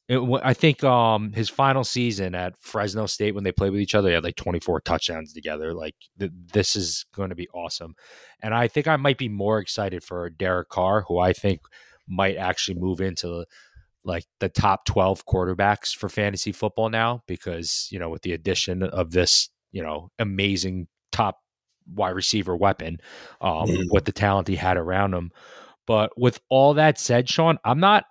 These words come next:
Speaker 1: I, I don't, I'm not huge about Darren Waller now. And, um, here
Speaker 2: Really?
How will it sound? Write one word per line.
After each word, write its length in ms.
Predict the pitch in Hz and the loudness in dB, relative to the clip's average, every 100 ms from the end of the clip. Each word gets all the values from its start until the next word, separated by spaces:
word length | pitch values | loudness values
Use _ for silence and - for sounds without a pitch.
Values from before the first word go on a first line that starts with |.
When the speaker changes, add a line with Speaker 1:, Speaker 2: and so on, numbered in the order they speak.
| _ | _
Speaker 1:
I, 180 | 113 131 - | 0 0 0
I 200 | 127 185 | 2 2
don't, 240 | 254 269 - | 0 -4 -2
I'm 100 | 131 | 2
not 300 | 226 277 135 | 2 2 -2
huge 340 | - 220 226 | -2 0 0
about 300 | 104 98 98 | -2 0 0
Darren 320 | 92 95 95 87 | 0 0 0 -2
Waller 320 | 87 90 85 | -4 -4 -4
now. 280 | 82 78 78 _ _ | -6 -6 -8 _ _
And, 400 | 107 98 98 95 | -4 -2 -2 -2
um, 380 | 90 90 87 87 | 0 0 -4 0
here 220 | 135 147 | 2 2
Speaker 2:
Really? 120 | - | 4